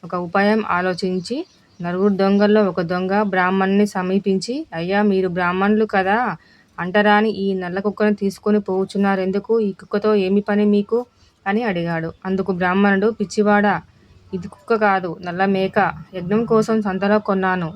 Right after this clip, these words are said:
ఇది కుక్క అంటావేమిటి? నీకేమైనా పిచ్చా?" అని కొంత దూరం వెళ్ళాడు. అప్పుడు రెండవ దొంగ వచ్చి, "బ్రాహ్మణోత్తమ, కుక్కను తాడుతో కట్టి తీసుకుపోవచ్చున్నావు, మీరు కుక్కను ముట్టుకోవచ్చునా?" అని ప్రశ్నించాడు.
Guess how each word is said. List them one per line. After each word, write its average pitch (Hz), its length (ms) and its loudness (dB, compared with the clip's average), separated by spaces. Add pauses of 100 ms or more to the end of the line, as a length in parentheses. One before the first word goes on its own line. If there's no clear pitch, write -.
ఇది 185 120 -6
కుక్క - 300 -6
అంటావేమిటి? 208 880 2 (460)
నీకేమైనా 196 540 0
పిచ్చా?" 208 520 -2 (160)
అని 202 140 0
కొంత 202 240 0
దూరం 202 340 0
వెళ్ళాడు. 175 460 -2 (480)
అప్పుడు 190 260 -2
రెండవ 196 380 2
దొంగ 226 280 2
వచ్చి, 214 640 -2
"బ్రాహ్మణోత్తమ, 208 880 0 (460)
కుక్కను 233 360 0
తాడుతో 214 460 2
కట్టి 214 240 -4
తీసుకుపోవచ్చున్నావు, 220 1120 0 (380)
మీరు 208 200 2
కుక్కను 226 360 0
ముట్టుకోవచ్చునా?" 226 920 2
అని 202 140 -4
ప్రశ్నించాడు. 175 760 -6